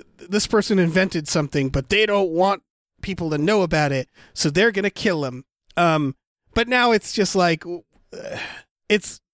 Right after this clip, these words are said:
most actions are, like, commentaries on them, or they're just a fever dream like the Fast and Furious. Um, yeah, I don't know.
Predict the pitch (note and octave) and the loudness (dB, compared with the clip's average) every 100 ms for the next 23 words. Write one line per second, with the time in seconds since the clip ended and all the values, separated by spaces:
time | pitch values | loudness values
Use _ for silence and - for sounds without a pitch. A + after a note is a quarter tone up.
0 | _ G#3 A3 - G#3+ - G3+ F#3+ F#3+ F3+ | _ 2 2 2 0 0 0 2 2 0
1 | - F3+ E3+ - A3+ A3 G3 F#3+ G3 F3 | -4 0 0 0 0 2 2 0 2 2
2 | E3 F3 D#3+ D#3 D#3+ A3+ G#3+ G3 F3+ F#3 | 2 2 2 0 2 4 4 2 0 -2
3 | D#3+ - - G#3 G3 E3+ D#3+ D3+ C#3+ C#3 | -4 -4 -2 2 2 2 2 0 2 0
4 | C#3+ D#3+ C#3 - C#3+ C3 G#3 E3+ D3 - | -2 -2 -2 -2 -4 0 2 2 -2 -4
5 | - - _ _ - D3+ C#3+ B2+ B2+ - | -8 -10 _ _ 0 2 2 -2 -10 -14
6 | _ _ _ _ _ _ - B3 F#3 B3+ | _ _ _ _ _ _ 0 2 2 2
7 | A#3 D3+ B2 | 0 -2 -6